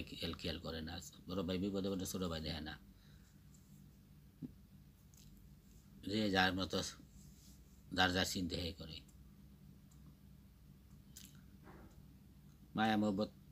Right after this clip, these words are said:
একেবারে উঠে গেছে গা, কোনো মহব্বত নাই। ভিতর থেকে যে একটা রক্তের বা পাড়া প্রতিবেশী বা একটা মায়া মহব্বত কারো নাই, কারো নাই।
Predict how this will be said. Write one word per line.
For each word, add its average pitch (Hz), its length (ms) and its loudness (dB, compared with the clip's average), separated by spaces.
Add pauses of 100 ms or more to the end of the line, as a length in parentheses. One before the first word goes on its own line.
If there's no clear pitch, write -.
(140)
একেবারে 127 380 10
উঠে - 160 -2
গেছে - 240 -8
গা, - 100 -10 (1040)
কোনো 127 140 10 (100)
মহব্বত 90 360 4
নাই। 87 140 0
ভিতর 107 260 4
থেকে 98 180 4
যে 98 120 4
একটা - 200 -2
রক্তের 98 420 0
বা 85 100 6 (640)
পাড়া 101 180 4
প্রতিবেশী 92 480 2
বা 87 60 2 (100)
একটা - 220 -4
মায়া 90 160 4
মহব্বত 80 400 -4 (300)
কারো 87 240 2
নাই, - 120 -10 (3500)
কারো 101 220 6
নাই। 85 180 0